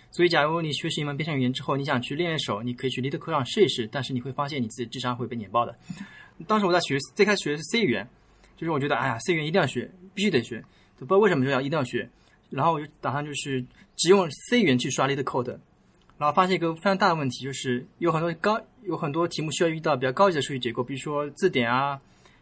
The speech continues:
比如说链表啊，比如说各种数据结构，但是实际上 C 语言没有这个结构，那怎么办？我发现另一个语言叫C加加，C加加就比 C，那加加嘛，就是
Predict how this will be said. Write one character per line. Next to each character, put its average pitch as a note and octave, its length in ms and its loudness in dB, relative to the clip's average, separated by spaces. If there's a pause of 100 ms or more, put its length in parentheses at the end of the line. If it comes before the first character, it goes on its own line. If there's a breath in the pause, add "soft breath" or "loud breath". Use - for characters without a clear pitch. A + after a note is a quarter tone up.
比 D3 80 -8
如 C3+ 60 -6
说 D#3 340 0
链 F#3 260 6
表 B2 180 4
啊， C3 380 4
比 C3+ 60 -8
如 B2+ 80 -6
说 D3 140 -12 (460)
各 E3+ 140 0
种 C3+ 100 0
数 - 80 -6
据 D3 60 -2
结 B2 140 -2
构， B2+ 180 -2
但 F#3+ 180 2
是 D#3+ 220 -2
实 C3 60 4
际 - 100 -4
上 D#3+ 140 -2
C A3 240 2
语 - 20 4
言 E3 100 2
没 C#3+ 360 2
有 A#3 120 8
这 C#3 80 2
个 B2 60 2
结 A2+ 200 -4
构， A#2 200 -4 (400 soft breath)
那 G#3 100 2
怎 D3+ 120 6
么 A#2+ 80 2
办？ B2 200 4 (320 soft breath)
我 C#3 60 -10
发 D#3+ 160 2
现 E3 140 -2
另 G3 80 6
一 - 20 6
个 D#3 100 2
语 A#2 60 4
言 G#2+ 80 -2
叫 A2+ 80 -6
C C#3+ 120 -6
加 C#3 120 -2
加 F3 180 -2 (600)
，C G#3 140 -2
加 G#3 100 4
加 G#3 120 4
就 G3+ 80 2
比 C3 380 0
C， D#3 480 -6 (160)
那 C#3+ 120 -2 (300)
加 G#3 200 4
加 G#3 180 6
嘛， D3 100 4
就 C#3 160 -6
是 D3 180 -10